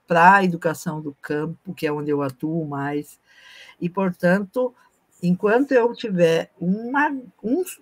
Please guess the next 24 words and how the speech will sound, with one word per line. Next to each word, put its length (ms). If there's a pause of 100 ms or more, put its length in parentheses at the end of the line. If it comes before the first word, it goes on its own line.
um 160
fôlego, 1080 (500)
eu 120
quero 240
que 120
vocês 320
saibam 580 (400)
que, 160
mesmo 460
estando 440
na 120
retaguarda 840
de 120
vocês, 560
porque 340
eu 80
não 180
tenho 300
mais 420
os 160
trinta 420
anos 280
do 140
Fábio, 680